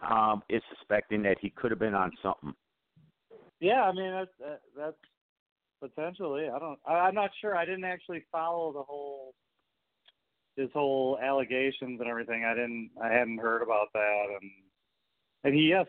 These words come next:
Speaker 2: but he was powerful and he was knocking people out, like, and, and, like, making people look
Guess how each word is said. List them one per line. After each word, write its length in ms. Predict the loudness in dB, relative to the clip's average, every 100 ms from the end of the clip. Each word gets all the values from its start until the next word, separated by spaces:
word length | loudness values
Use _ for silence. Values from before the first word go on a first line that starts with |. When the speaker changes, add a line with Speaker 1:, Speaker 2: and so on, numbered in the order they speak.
| 0
Speaker 2:
but 100 | 0
he 80 |
was 240 | 2 2 0 -4
powerful 480 | -6 -6 -8 -10 -10
and 80 |
he 60 | -8
was 200 | -6 -6
knocking 360 | -6 -8 -10 -16
people 320 | -16 -12 -10
out, 280 | -10 -10 -14 -18
like, 640 | -20 _ _ _ _ -6
and, 220 | -4 -4 -2
and, 180 | 0 4
like, 260 | 4 2 0
making 300 | -2 -2 -2
people 320 | 0 2 0
look 120 | -2